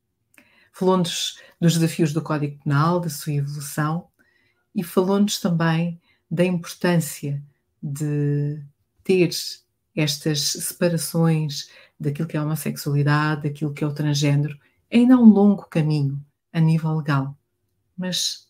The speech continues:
um dia de cada vez. Sugerimos como livros O Novo Mundo e O Poder do Agora, de Eckhart Tolle. E contribuíram para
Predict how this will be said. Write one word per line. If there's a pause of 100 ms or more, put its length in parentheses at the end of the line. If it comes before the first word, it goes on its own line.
(280)
um
dia
de
cada
vez. (720)
Sugerimos
como
livros (640)
O
Novo
Mundo
e
O
Poder
do
Agora, (160)
de
Eckhart
Tolle. (960)
E
contribuíram
para